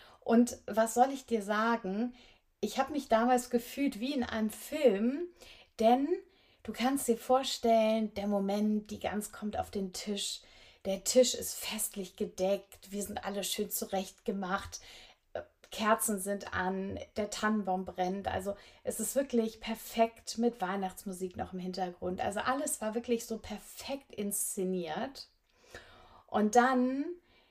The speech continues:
nimmt mein Vater das Messer, um die Gans zu schneiden, zu tranchieren und sticht in diese Gans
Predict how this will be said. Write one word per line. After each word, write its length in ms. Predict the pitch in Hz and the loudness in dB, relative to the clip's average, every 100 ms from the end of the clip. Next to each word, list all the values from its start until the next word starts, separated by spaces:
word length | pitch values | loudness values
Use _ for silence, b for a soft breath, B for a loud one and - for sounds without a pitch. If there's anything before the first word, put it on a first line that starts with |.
| b | b
nimmt 380 | 214 285 349 - | 4 4 2 0
mein 200 | 240 220 | 0 0
Vater 1080 | - - 220 240 247 - 208 190 214 247 285 - b b b - | -4 -6 -2 0 -2 -2 0 0 2 0 -2 -10 b b b -2
das 220 | 202 - | 0 4
Messer, 720 | 226 277 - 196 196 226 277 B B B B _ _ | 4 4 2 0 0 -2 -4 B B B B _ _
um 160 | 233 247 | 8 10
die 80 | |
Gans 500 | 240 240 285 - - | 10 8 6 2 0
zu 140 | - 240 | 0 0
schneiden, 680 | - - 202 202 226 262 285 | 2 2 2 6 4 4 0
zu 200 | - 240 | -2 -2
tranchieren 1040 | - 220 214 - 269 285 208 208 240 311 349 B B B B B B | 0 0 2 -2 -4 -4 -2 0 0 0 -4 B B B B B B
und 200 | 226 233 | 2 4
sticht 520 | - - 302 320 - | 2 -4 -4 -4 -6
in 160 | - 247 | 2 4
diese 260 | 240 226 226 | 4 0 4
Gans 680 | 220 208 208 262 294 - | 4 4 0 -2 -4 -10